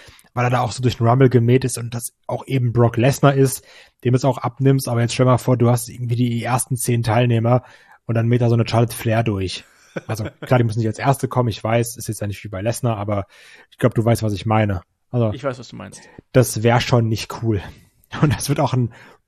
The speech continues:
Speaker 1: Rumble meiner Meinung nach sehr kaputt machen. Weil's dann eben nicht diesen Style hat wie bei einem Brock Lesnar, der alle kaputt haut, wo du sagst, „Mann, da hab ich aber Angst vor.“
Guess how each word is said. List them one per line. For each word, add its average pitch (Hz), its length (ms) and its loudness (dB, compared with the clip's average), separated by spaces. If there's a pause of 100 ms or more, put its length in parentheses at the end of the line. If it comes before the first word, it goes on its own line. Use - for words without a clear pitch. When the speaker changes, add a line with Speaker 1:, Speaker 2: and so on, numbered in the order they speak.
(180)
Speaker 1:
Rumble 139 480 4
meiner 131 320 4
Meinung 127 180 0
nach 110 160 -2
sehr 123 160 0
kaputt - 400 -4
machen. 98 320 -10 (840)
Weil's 123 160 2
dann 123 140 -2
eben 123 220 -2
nicht 127 260 2
diesen 117 400 -2 (1300)
Style 117 480 2
hat 113 220 0
wie 117 80 0
bei 117 80 2
einem 113 160 0
Brock 107 220 -2
Lesnar, 110 360 0
der 110 200 -2
alle 120 160 2
kaputt - 380 -2
haut, 104 440 -2
wo 120 80 -6
du 110 100 -4
sagst, 107 380 -4
„Mann, 110 160 0
da 98 100 -2
hab 107 100 -4
ich 113 60 0
aber 107 140 0
Angst 117 240 -4
vor.“ 107 340 -2